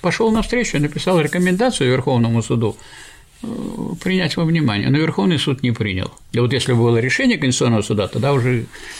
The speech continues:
и Верховный суд ничего не мог сделать. Но он, поэтому Верховный суд все равно говорит: «Заберем мы эти все деньги в доход до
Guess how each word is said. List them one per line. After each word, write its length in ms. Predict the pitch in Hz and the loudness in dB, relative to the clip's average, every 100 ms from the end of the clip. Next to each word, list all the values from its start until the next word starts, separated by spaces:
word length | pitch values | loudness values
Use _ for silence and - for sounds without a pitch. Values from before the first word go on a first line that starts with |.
| - | -6
и 100 | - | 0
Верховный 460 | 123 139 143 107 104 | 0 2 2 2 0
суд 240 | 110 - | -2 -4
ничего 240 | 117 - 101 | -4 -2 0
не 60 | |
мог 180 | 98 95 | 0 -2
сделать. 260 | 92 104 160 | -4 -2 0
Но 120 | 196 | 2
он, 260 | 226 226 170 | 2 0 -2
поэтому 320 | 156 139 143 | -2 0 0
Верховный 380 | 143 156 143 127 | 0 0 0 0
суд 160 | 127 | -2
все 120 | - | -2
равно 140 | 123 110 | 0 0
говорит: 200 | 104 101 | 0 0
«Заберем 340 | 117 143 180 | 2 2 2
мы 160 | 131 110 | 2 0
эти 160 | 90 | -4
все 160 | 98 117 | -4 -2
деньги 260 | 113 143 113 | 0 0 0
в 160 | 92 | -2
доход 320 | 95 - 127 | -2 -2 -2
до 140 | 95 | -2